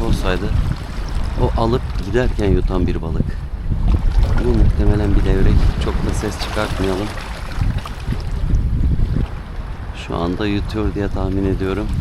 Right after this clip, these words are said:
Bir kere daha gitmeye başlasın. Evet. Evet, biraz daha gitsin.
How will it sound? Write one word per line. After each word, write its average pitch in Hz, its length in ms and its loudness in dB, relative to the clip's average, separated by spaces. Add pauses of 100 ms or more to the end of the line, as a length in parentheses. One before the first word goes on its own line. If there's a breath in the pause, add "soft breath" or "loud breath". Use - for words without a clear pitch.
(120)
Bir - 120 0
kere 95 280 -2
daha 95 160 0
gitmeye 98 520 2
başlasın. 95 560 -2
Evet. 92 260 -2 (760)
Evet, 82 180 0 (180)
biraz 92 280 -2
daha 87 160 -2
gitsin. 85 400 -2